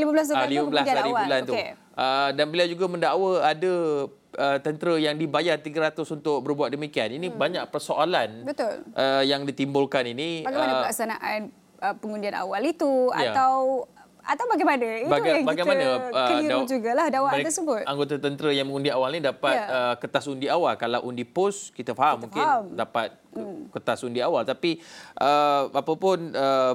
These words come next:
Speaker 2: apa yang disebutkan oleh Datuk Seri Anwar Ibrahim ini, ah, mendapat reaksi yang, ah, pelbagai sebenarnya daripada
Speaker 1: Betul.
Speaker 2: kalangan,
Speaker 1: Hmm.
Speaker 2: ah, ahli-ahli politik.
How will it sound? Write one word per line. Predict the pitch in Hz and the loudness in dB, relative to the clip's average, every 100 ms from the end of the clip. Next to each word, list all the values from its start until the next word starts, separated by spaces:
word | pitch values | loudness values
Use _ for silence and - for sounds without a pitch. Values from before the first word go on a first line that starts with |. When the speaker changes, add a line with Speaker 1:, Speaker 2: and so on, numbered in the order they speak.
| 117 _ _ _ - | -2 _ _ _ -2
Speaker 2:
apa | 131 147 | -2 0
yang | 156 143 | -2 -2
disebutkan | 151 143 135 151 143 123 | -2 0 2 0 0 -2
oleh | 135 139 | -2 0
Datuk | 131 143 | 0 -2
Seri | - 147 | 0 0
Anwar | 120 135 135 131 | 0 0 2 2
Ibrahim | 123 135 143 139 139 | 2 2 2 0 -4
ini, | 175 147 - 104 - _ _ _ | -6 -6 -8 -16 -18 _ _ _
ah, | 127 131 | -4 0
mendapat | 147 147 131 | 0 0 0
reaksi | 139 135 - 175 131 123 | 0 -2 -4 -2 0 2
yang, | 135 131 | 0 0
ah, | 123 127 123 123 | 2 2 4 2
pelbagai | 143 139 160 156 127 | 0 0 0 -2 -4
sebenarnya | 147 160 147 | -4 -4 -2
daripada | 117 131 - 131 | -2 -2 -2 -2
Speaker 1:
Betul. | 127 | 0
Speaker 2:
kalangan, | 139 139 139 | -2 -2 -4
Speaker 1:
Hmm. | 131 | -2
Speaker 2:
ah, | 127 127 123 107 | 0 2 2 0
ahli-ahli | 127 135 135 | 0 0 0
politik. | 139 143 107 | -2 -2 -4